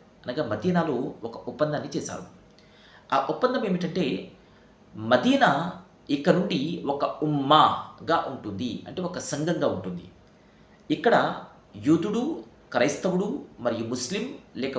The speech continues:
బహుదైవారాధకులు ఎవరు ఉన్నా సరే అందరము మదీనా యొక్క సంఘము, మదీనా యొక్క పౌరులుగా గుర్తించబడతాము అని చెప్పడం. రెండవది ఇక్కడ ప్రతి వ్యక్తి మరొక వ్యక్తిని గౌరవించుకోవాలి,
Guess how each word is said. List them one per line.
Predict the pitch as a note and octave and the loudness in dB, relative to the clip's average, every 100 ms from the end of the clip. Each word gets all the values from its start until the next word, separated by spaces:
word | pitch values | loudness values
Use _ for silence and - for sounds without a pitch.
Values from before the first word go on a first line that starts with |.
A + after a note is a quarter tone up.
| G#2+ | -4
బహుదైవారాధకులు | A2 C#3+ F3 F3 F3 F3 F3 F3 - | -2 0 2 4 2 0 -4 -2 4
ఎవరు | A3+ A#3+ | 6 6
ఉన్నా | F3+ A#2+ - | 4 -2 -4
సరే | F#2 C3+ - - - - - - - | -4 -4 -6 -10 -20 -20 -20 -20 -6
అందరము | D3 A3+ A#3+ F#3 F3+ C4+ - - - A#2 | -2 4 4 4 2 -4 -8 -14 -12 -2
మదీనా | B2+ - G#3 G3 E3+ D#3+ E3+ - C3 | 0 2 0 2 4 4 4 0 -4
యొక్క | B2+ F3 F#3 - - - | -4 -4 -4 -4 -10 -6
సంఘము, | C#3+ C#3 C3 D3+ A3 - | -4 -2 -2 -2 -2 -2
మదీనా | C3 C#3+ C#3+ | -2 0 0
యొక్క | C3+ - | -2 -4
పౌరులుగా | - A2+ A2+ B2 | -4 -4 -2 -4
గుర్తించబడతాము | A#2 A2 F#2 F2+ F#2 G2 G#2+ G2 - - - | -4 -8 -8 -8 -10 -10 -12 -14 -20 -20 -16
అని | A#2+ B2 | -12 -10
చెప్పడం. | G#2+ F#2 - - - - - - - - - | -10 -12 -18 -20 -20 -20 -20 -20 -20 -4 0
రెండవది | A#3+ C#4 B3+ F3+ - - _ _ - - - - _ | 4 4 2 -4 -6 -14 _ _ -20 -20 -20 -20 _
ఇక్కడ | D#4 F3+ D4+ C3+ D3 - - - - - | -2 4 8 8 6 0 -8 -18 -2 2
ప్రతి | D3+ B3+ | 4 4
వ్యక్తి | G#3+ F3+ F3+ A#3+ | 2 2 0 0
మరొక | F3+ D#3+ | 2 2
వ్యక్తిని | C#3+ C#3+ D#3 | -2 -4 -4
గౌరవించుకోవాలి, | D3 A#2 D3 D3+ - D3+ D3+ F#3 | -2 -2 -2 -2 -6 0 2 0